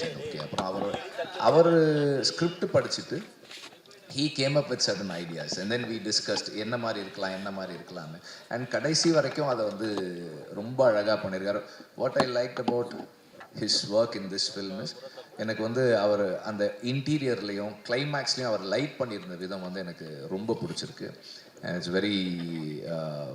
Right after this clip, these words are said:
very, very ரொம்ப ஸ்பெஷலா இருந்தது அந்த கிளைமேக்ஸ். ஏன்னா அந்த கிளைமேக்ஸ் வந்து அவங்க ஷூட் பண்ணது வந்து நாங்க விடுதலை ஷூட் பண்ண அதே இடம் தான். ஆ, நாங்க ஷூட் பண்ணும்போது இருக்கிறதும் இவரு ஷூ-, இவருங்க, இவங்க படத்துக்கு ஷூட் பண்ணியிருக்கிறதும் வேற வேறையா இருந்தது.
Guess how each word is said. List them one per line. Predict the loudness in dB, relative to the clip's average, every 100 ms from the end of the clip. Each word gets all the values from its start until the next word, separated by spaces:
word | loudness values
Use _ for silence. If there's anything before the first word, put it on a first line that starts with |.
| -10 -14 -16 -10 -4
very, | -2 0 -2
very | 0 0 -2 -6 -10 -14 -18 -18 -16 -16 -18 -18 -14 -12 -14 -20 -20 -20 -20 -8
ரொம்ப | 4 8 8
ஸ்பெஷலா | 6 4 6 6
இருந்தது | 4 -2
அந்த | -4
கிளைமேக்ஸ். | 0 2 2 -2 0
ஏன்னா | 2
அந்த | 4 4
கிளைமேக்ஸ் | 4 4 4 6 6
வந்து | 4 6 6
அவங்க | 6 4
ஷூட் | 2 4 2 2
பண்ணது | 0 -2
வந்து | -2
நாங்க | 0 2 2
விடுதலை | 2 2 2 2 -2
ஷூட் | -4 -4
பண்ண | -2
அதே | 0 2
இடம் | 2 0 -2
தான். | -4 -4 -10 -16 -20 -20 -20 -20 -14 -2
ஆ, | 2 4 4 2 0 -2
நாங்க | 0 2 4
ஷூட் | 2 2 2 2
பண்ணும்போது | 2 4 4 4
இருக்கிறதும் | 2 0 2 2 2 -6 -18 -8
இவரு | -2 2 2 0
ஷூ-, | 2 2 4
இவருங்க, | 2 2 0
இவங்க | 0 2 4 4
படத்துக்கு | 4 2 0 2
ஷூட் | 2 2
பண்ணியிருக்கிறதும் | 2 2 0 2 2
வேற | 6 8 10
வேறையா | 8 8 8 6
இருந்தது. | 4 -2 -6